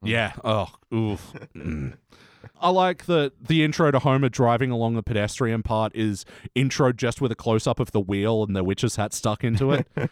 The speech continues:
Speaker 1: It's just a good, "Wait, what's happening in this scene at
Speaker 2: Yeah,
Speaker 1: the moment?"
Speaker 2: you already know something's gone wrong.
Speaker 1: On the Squidport is Planet Hype, an obvious parallel of Planet Hollywood,
Speaker 2: Mm-hmm.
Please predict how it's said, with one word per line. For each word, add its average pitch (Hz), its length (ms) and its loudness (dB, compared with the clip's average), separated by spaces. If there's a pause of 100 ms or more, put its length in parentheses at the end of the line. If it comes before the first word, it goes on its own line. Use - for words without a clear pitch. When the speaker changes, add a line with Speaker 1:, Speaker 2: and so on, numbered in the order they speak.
Speaker 1:
It's 147 220 -2
just 226 200 0
a 214 60 -2
good, 160 300 0 (120)
"Wait, 123 200 0
what's 120 160 0
happening 139 400 0
in 107 80 0
this 104 160 0
scene 104 260 0
at 123 80 0
Speaker 2:
Yeah, 135 80 4
Speaker 1:
the 101 60 0
moment?" 135 320 2
Speaker 2:
you 139 160 4
already 156 320 4
know 143 200 4
something's 131 300 0
gone 123 220 -2
wrong. 117 260 -2 (420)
Speaker 1:
On 175 240 2
the 165 60 2
Squidport 175 440 2
is 147 160 2
Planet 156 400 0
Hype, 185 400 2
an 127 120 0
obvious 127 560 0 (140)
parallel 127 540 2
of 110 500 0
Planet 123 340 0
Hollywood, 185 560 0
Speaker 2:
Mm-hmm. 120 300 0